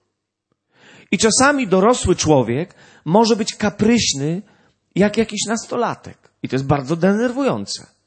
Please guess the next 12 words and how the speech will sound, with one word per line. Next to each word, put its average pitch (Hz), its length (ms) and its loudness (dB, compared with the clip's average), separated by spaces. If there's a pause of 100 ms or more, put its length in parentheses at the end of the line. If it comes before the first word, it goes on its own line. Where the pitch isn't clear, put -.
(640)
Czasami 220 500 0
też 139 300 -2 (680)
rozwój 180 520 2
wiary 165 680 2 (680)
nie 165 220 0
idzie 143 640 -4 (340)
z 165 100 -4
rozwojem 156 540 4
fizycznym. 220 720 -2 (540)
Może 233 240 4
być 175 200 0
tak, 160 500 0